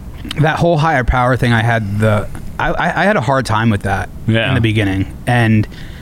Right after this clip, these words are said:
Speaker 1: it was, um, 'cause I, I grew up super religious, like, my, like, catechism,
Speaker 2: Oh, yeah.
Speaker 1: baptism, you know, all that shit, going to church every Sunday.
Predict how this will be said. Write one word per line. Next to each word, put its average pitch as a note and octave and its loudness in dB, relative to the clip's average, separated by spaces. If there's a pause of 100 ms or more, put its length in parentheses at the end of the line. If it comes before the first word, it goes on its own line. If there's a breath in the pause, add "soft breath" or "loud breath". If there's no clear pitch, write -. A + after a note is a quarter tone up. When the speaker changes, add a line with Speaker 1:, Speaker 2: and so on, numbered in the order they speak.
(160 loud breath)
Speaker 1:
it C#3+ 0
was, C#3 2
um, A#2 2
'cause D3 0
I, D#3+ 0
I E3 0 (260)
grew F#3+ 2
up - 0
super C3+ 2
religious, A#2 2
like, G#2 0
my, G2+ 0 (220)
like, G2+ -4
catechism, G#2 0 (200 loud breath)
Speaker 2:
Oh, - 0
yeah. G#2+ 0
Speaker 1:
baptism, G2 2
you G2+ 2
know, G2 0
all G#2 2
that G2+ 0
shit, G#2 0
going G2+ 2
to G2 0
church A#2+ 0
every A2 2
Sunday. G#2+ 0